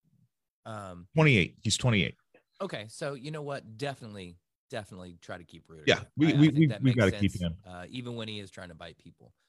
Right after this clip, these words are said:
Speaker 1: Um, but I, I, I, I, I wanna say this. You know, I've, I've been watching a lot more Chelsea, and I O definitely w-, weigh in here. Um, but
Speaker 2: Oh, he is. He is. He's, he's weighing in. But go ahead. Go ahead.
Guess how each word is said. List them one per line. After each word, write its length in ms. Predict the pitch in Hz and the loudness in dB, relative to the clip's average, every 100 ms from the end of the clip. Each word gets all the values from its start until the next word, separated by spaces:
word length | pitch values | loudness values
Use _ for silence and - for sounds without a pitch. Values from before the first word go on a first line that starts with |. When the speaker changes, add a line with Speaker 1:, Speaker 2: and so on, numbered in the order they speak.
| _ _ 113 | _ _ 0
Speaker 1:
Um, 140 | 147 - - - _ _ _ _ 151 120 | 2 2 -8 -14 _ _ _ _ -2 -2
but 320 | 143 135 123 _ _ - - | -6 -6 -10 _ _ -14 -10
I, 120 | 120 - - - _ - 123 - - _ - - - | -10 -10 -10 -12 _ -6 -4 -6 -12 _ -16 -14 -14
I, 80 | 160 156 _ | -18 -18 _
I, 160 | 156 160 143 | -14 -12 -10
I, 140 | 165 156 | -10 -8
I 40 | |
wanna 260 | 170 180 165 | -10 -10 -12
say 200 | - 131 | -14 -14
this. 360 | 101 90 - - | -14 -18 -20 -20
You 100 | - | -18
know, 80 | 113 | -14
I've, 240 | 110 113 104 | -14 -14 -18
I've 260 | 107 107 104 | -16 -14 -12
been 220 | 117 113 | -12 -12
watching 360 | 110 127 - 104 | -10 -12 -12 -18
a 40 | |
lot 400 | 92 98 107 104 | -18 -12 -12 -12
more 200 | 98 98 95 | -14 -18 -16
Chelsea, 380 | 110 98 98 | -14 -14 -14
and 80 | 95 | -18
I 240 | 95 104 101 | -16 -14 -14
O 240 | 92 92 92 | -16 -18 -18
definitely 440 | 104 101 90 87 92 _ | -18 -18 -18 -20 -20 _
w-, 160 | 92 _ | _ _
weigh 420 | 98 95 95 92 90 | -20 -20 -20 -20 -20
in 80 | 92 | -20
here. 240 | 85 80 104 _ | -20 -20 _ _
Um, 440 | 95 _ _ 87 _ _ _ _ _ _ _ _ _ _ _ _ | -20 _ _ -20 _ _ _ _ _ _ _ _ _ _ _ _
but 120 | - 101 | -6 2
Speaker 2:
Oh, 80 | 107 | 4
he 160 | 90 | 6
is. 300 | 110 98 - - | 6 4 2 -2
He 160 | 101 110 | 4 6
is. 220 | 95 - - | 4 0 -2
He's, 220 | 107 98 - | -2 -2 0
he's 220 | 101 101 | 0 2
weighing 280 | 104 107 107 | 4 6 6
in. 100 | 104 | 6
But 80 | 90 | 6
go 120 | 107 | 8
ahead. 200 | 110 87 | 8 6
Go 80 | 87 | 4
ahead. 160 | 92 | 2